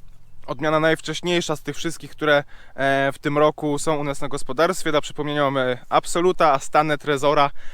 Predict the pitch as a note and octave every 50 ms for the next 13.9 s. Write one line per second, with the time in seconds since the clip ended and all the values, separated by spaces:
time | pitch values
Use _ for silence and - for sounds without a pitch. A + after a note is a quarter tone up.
0 | - - - - - - - - C#3+ C#3+ - D#3 D#3+ E3 C#3+ E3 D3+ D3+ E3 D#3+
1 | D#3+ D#3+ D3+ D3 C#3+ D#3 D#3 D#3+ - - D#3 - - D3 D3 D#3+ D#3 - D3+ C#3
2 | C3+ - - - D#3+ E3 D#3+ D#3 D#3 - - - - D3+ D3+ D3 C#3+ C3+ C#3+ D3
3 | D3+ D3+ D3+ - D3 C3+ - C#3+ C3+ - - B2+ B2 - - - F3+ F3+ G#3 G#3+
4 | - - - - - - - - - - - - - - - - - - - -
5 | C#3 C#3+ D3+ D#3+ - F#3+ - G3+ G3+ F#3 F#3+ F3+ - F3+ D3 D#3 F3+ F3+ F3 E3+
6 | D#3+ D3+ D3+ - G3 F3 - E3 D3+ C#3+ D#3 D#3+ D#3 D3+ - D#3+ D3+ D#3 C#3+ C3+
7 | C#3+ C3+ C3+ C3+ - - F3+ F#3 E3+ F3 G3 A3 A#3 B3 B3 - - - - -
8 | - - - - - - - - - - - - - B2+ B2 - - E3 F3 F3
9 | F3+ G3+ G3 - G#3+ G3+ F#3 F#3 G3 G3 G3 G3 F3+ - F3+ E3+ E3 F3 F3+ F3+
10 | F3+ F3+ F3 F3 E3+ - C3 D#3 D#3 D3+ D3 C3+ E3 E3 E3 E3 D#3+ D3 D#3 D#3
11 | - F3 D#3 D#3+ D3+ E3 D3+ D3 - D#3 C#3 D#3 D#3 D#3+ D#3 C#3+ D3 - E3+ D#3
12 | D#3 D3+ D3+ D3+ D3+ C3+ C#3+ C#3+ C#3+ D3 C#3 C#3+ C#3+ C#3 C3+ - - C#3+ C#3+ -
13 | D3 - - D#3+ D3+ - - C#3+ - - C3+ - C#3 A#2+ B2 D3 F#3+